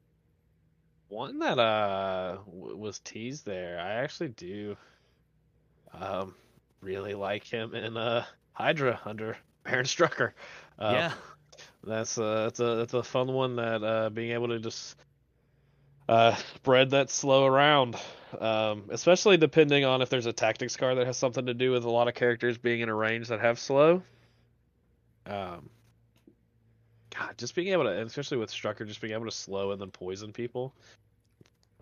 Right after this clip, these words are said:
Speaker 1: seems kinda gross. Uh, but, uh, that's a fun little thing I hadn't thought about. I don't own a lot of the Hydra models, so I do forget about them a lot of the time, unfortunately.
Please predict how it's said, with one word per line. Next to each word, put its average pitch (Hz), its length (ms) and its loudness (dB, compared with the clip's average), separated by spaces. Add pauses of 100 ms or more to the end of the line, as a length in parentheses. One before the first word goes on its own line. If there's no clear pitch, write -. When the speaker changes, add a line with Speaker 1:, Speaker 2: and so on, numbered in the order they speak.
(160)
Speaker 1:
seems 95 280 -14
kinda 95 220 -6
gross. 101 460 -8 (2000)
Uh, - 40 -20 (500)
but, 90 160 -10
uh, 87 320 -10 (400)
that's 101 200 -12
a 95 320 -10
fun 107 240 -8
little 101 200 -8
thing 101 260 -10
I 95 80 -6
hadn't 98 280 -8
thought 104 140 -6
about. 101 220 -6 (300)
I 165 120 6
don't 165 300 6 (100)
own 107 380 -6 (100)
a 107 80 -8
lot 107 220 -2
of 104 40 -4
the 98 80 -4
Hydra 104 300 -4
models, 104 320 -6
so 98 160 -8
I 95 80 -8
do 98 240 -12
forget 92 400 -12
about 98 240 -8
them 101 140 -10
a 101 60 -12
lot 101 180 -6
of 98 60 -10
the 101 60 -12
time, 113 280 -10 (960)
unfortunately. 123 680 -2